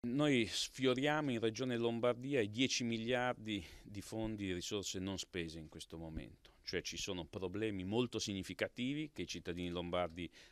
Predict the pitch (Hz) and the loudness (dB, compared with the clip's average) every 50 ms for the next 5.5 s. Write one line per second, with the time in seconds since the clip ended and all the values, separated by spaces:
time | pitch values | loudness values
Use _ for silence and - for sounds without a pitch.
0 | _ - - 92 87 85 82 78 82 82 85 85 85 85 82 - - 87 87 82 | _ -16 -12 -10 -8 -6 -6 -4 -4 -4 -2 -4 -4 -6 -8 -10 -12 -10 -8 -6
1 | 82 82 82 85 85 85 85 82 85 85 85 - - - 87 82 85 85 85 98 | -6 -6 -6 -6 -6 -6 -4 -4 -2 -4 -4 -4 -6 -8 -8 -6 -8 -8 -4 -2
2 | 107 117 123 131 131 - - - 85 87 - - - 87 82 85 - _ - 90 | -2 -2 -2 -4 -8 -10 -10 -8 -8 -8 -8 -8 -8 -8 -8 -8 -8 _ -2 0
3 | 90 90 85 87 78 - - - - - 85 80 - - 82 - 90 80 76 82 | 0 0 0 -4 -8 -8 -10 -14 -10 -8 -10 -8 -8 -12 -14 -12 -12 -12 -12 -12
4 | 82 - 85 85 85 80 80 87 82 82 82 82 82 82 80 82 78 76 85 76 | -12 -12 -12 -12 -12 -10 -10 -8 -6 -6 -6 -6 -6 -6 -8 -8 -8 -8 -8 -4
5 | 85 87 90 92 90 - - - 76 | -2 -2 -2 -2 -4 -8 -8 -8 -8